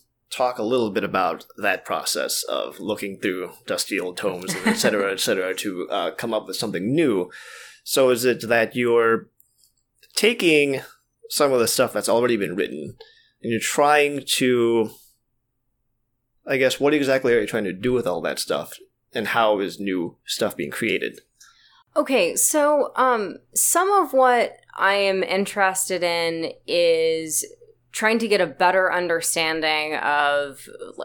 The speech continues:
Speaker 2: old canonical texts. So my training is in classics, which is Greek and Latin. So my first, you know, years in college were spent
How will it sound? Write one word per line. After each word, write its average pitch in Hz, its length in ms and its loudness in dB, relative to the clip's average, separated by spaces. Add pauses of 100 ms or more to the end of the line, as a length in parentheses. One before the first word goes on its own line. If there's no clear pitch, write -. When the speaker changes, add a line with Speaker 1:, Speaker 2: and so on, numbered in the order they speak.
Speaker 2:
old 185 380 2
canonical 147 500 -2
texts. - 560 -6
So 180 280 4
my 185 180 4
training 226 400 0
is 175 100 -2
in 151 140 -4
classics, - 720 -2
which 151 180 -8
is 156 160 -4
Greek 156 240 -6
and 151 140 -2
Latin. 143 460 0
So 147 240 0
my 151 240 0
first, - 720 -2
you 160 200 -6
know, 151 140 0
years 151 400 -2
in 156 140 -4
college 151 520 0
were 147 160 -4
spent 147 540 -2